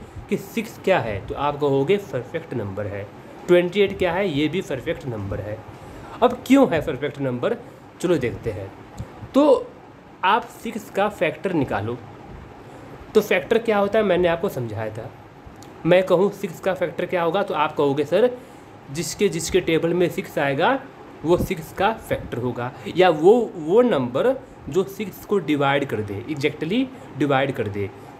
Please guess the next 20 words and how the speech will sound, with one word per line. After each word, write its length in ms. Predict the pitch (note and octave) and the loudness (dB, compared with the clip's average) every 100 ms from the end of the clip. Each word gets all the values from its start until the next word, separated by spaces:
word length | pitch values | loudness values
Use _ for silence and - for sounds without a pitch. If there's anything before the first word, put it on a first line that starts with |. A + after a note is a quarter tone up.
| C#3 | -2
वो 100 | C#3+ | 0
क्या 200 | C#3+ C3 | 2 0
कहलाएगा? 580 | B2+ B2+ B2+ E3+ - - - - - | 0 0 0 0 -2 -6 -16 -20 -12
सिक्स 260 | C#3 C3 - | -12 -12 -8
का 140 | F#3 A3 - - - | -6 -6 -12 -18 -12
factor 320 | G#2+ - G#2 | -12 -10 -10
कहलाएगा। 420 | G#2 G2+ G2+ G2 - - - - | -8 -6 -6 -8 -12 -16 -16 0
तो 60 | |
सोचो 360 | G3 - G3 B3 | 0 2 2 2
सिक्स 380 | B3 B3 B3 - - | 0 -6 -6 -10 -12
किसके 260 | - - | -10 -8
किसके 360 | - G#3 - A3+ | -6 -8 -6 -6
factor, 360 | - G3 - | -6 -8 -6
अ, 200 | F#3 D#3+ | 0 0
किसके 340 | C#3+ G#3 - B3 | 2 -2 -2 -2
किसके 320 | A3 G3+ A#3 | -2 0 -2
table 340 | A3+ G3 F#3 | 2 2 2
में 140 | G3 F3+ | 0 0
आता 240 | A#2 - | -2 -4
है? 240 | A2+ A2+ | -6 -6